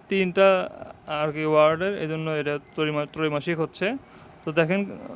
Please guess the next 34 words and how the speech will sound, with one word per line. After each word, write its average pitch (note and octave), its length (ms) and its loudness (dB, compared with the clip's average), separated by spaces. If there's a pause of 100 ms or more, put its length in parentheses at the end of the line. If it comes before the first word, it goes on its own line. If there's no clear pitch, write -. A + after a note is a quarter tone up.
(220)
ধান D#3 160 0
শালিকের F3 360 2
দেশ F3 160 0
হচ্ছে F#3+ 180 0
কিশোর F3+ 220 2
সাহিত্য, G3 520 2 (300)
আর D#3 100 4
বাংলা E3 300 4
একাডেমি F3 320 -4
পত্রিকা F3 400 -6
হচ্ছে G3 320 -4 (480)
আপনার D#3+ 200 -2
গবেষণামূলক। D3+ 560 2 (540)
বাংলা D#3 220 0
একাডেমি, E3+ 300 -2
বাংলা E3 280 0
একাডেমি E3+ 260 -2
পত্রিকা F3+ 300 -2
গবেষণামূলক, F#3 640 2 (300)
আর C#3+ 260 -2
ধান D3 180 -2
শালিকের D#3+ 340 -4
দেশ F3+ 160 -2
কিশোর D#3+ 180 -6
সাহিত্য, C#3 320 -6
এই C3 140 -2
দুটাই E3 200 2
হচ্ছে F3 240 2
ত্রৈমাসিক। E3 440 2 (760)
এরপর D#3 140 0
বাংলা E3+ 280 4
একাডেমির F#3+ 420 4
বিজ্ঞান F3 440 0
পত্রিকা, F#3+ 540 0